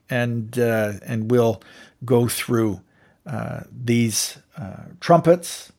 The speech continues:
We'll talk a little bit, we'll, uh, a little bit more, or probably a lot more, about, um,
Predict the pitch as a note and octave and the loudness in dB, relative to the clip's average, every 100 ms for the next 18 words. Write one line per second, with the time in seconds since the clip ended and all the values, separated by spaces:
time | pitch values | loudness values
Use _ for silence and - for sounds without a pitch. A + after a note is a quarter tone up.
0 | _ _ _ _ - A#2 - C3 B2+ A#2+ | _ _ _ _ -8 -8 2 2 4 0
1 | B2 A#2+ B2 A2+ B2+ A#2 - - A#2+ A2+ | 0 4 4 2 0 -4 -4 -8 -4 -2
2 | B2 C3 B2 A2 A#2+ A#2+ B2 G#2+ A2 A#2+ | 0 4 4 4 2 4 4 2 2 2
3 | G#2+ G2 A2+ G#2 A2 G#2 - - - - | 4 4 2 2 0 -2 -6 -20 -20 -6
4 | A#2+ G2+ A#2 A2+ A2 - _ _ _ _ | -2 6 8 8 4 -4 _ _ _ _
5 | C3+ G2+ G2 G#2 G2 | -8 -6 -6 -8 -10